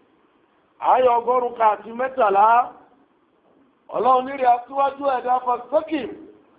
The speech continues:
kama umirt." Má gbé gbèsè kan tayọ bá ti kọ́ láṣẹ. O gbọ́dọ̀ ṣe nǹkan kan tayọ ìlànà tá a fi lélẹ̀ fún ọ.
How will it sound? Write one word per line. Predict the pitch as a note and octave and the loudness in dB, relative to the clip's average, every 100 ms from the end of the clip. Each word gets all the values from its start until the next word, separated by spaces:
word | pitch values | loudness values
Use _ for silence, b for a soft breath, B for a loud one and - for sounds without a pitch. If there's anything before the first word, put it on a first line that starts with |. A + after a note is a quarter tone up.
| _ _ _ _ _ B3 | _ _ _ _ _ 2
kama | C4+ C4+ B3+ | 2 2 -2
umirt." | B3+ B3+ D#4+ C4+ - - - _ _ _ _ _ _ _ _ _ _ G3 | -2 0 2 2 -2 -10 -20 _ _ _ _ _ _ _ _ _ _ 0
Má | C#4+ | 0
gbé | D#4+ C#4 | 2 -2
gbèsè | C#4+ C4+ C4+ C4 | 2 0 0 -10
kan | - B3+ B3+ B3+ - - | -6 -2 -2 -4 -10 -8
tayọ | G3 G3+ G3 | -4 -2 -2
bá | G3 F#3+ | -2 -4
ti | F#3+ | -6
kọ́ | G3+ G#3 | 0 0
láṣẹ. | G#3 E3+ D3+ - - _ _ _ _ _ _ _ _ _ _ _ - | 0 -6 -14 -16 -20 _ _ _ _ _ _ _ _ _ _ _ 0
O | C4 C4 B3+ | 4 4 2
gbọ́dọ̀ | C#4 C#4 B3+ | -2 -2 -4
ṣe | C#4+ | -6
nǹkan | C4+ C4+ C4+ C4+ | -8 -6 -6 0
kan | C#4 C#4 C#4 - - _ | 0 0 -4 -12 -20 _
tayọ | A#3+ C4 C4+ C4 | 0 2 4 2
ìlànà | A#3+ A#3 A#3 A3+ | 4 0 -2 -4
tá | B3+ | -2
a | C4 | -2
fi | C4 | -2
lélẹ̀ | C4+ D4+ C4 | 2 2 2
fún | B3+ C4 | -4 0
ọ. | C4 C4 | 2 2